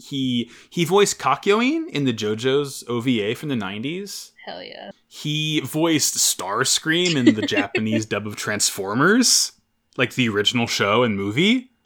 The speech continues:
Speaker 1: He voiced Chucky in Child's Play.
Speaker 2: Oh, no.
Speaker 1: It, he,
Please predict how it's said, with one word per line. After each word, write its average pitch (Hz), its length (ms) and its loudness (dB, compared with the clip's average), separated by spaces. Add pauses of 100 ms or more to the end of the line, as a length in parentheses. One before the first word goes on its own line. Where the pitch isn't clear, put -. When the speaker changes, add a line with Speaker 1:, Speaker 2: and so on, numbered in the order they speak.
(200)
Speaker 1:
He 240 240 2
voiced 185 640 4
Chucky 202 560 2
in 131 160 2
Child's 101 720 -2
Play. 156 460 2
Speaker 2:
Oh, 254 240 6
no. 220 800 4 (360)
Speaker 1:
It, - 220 -14
he, 208 720 0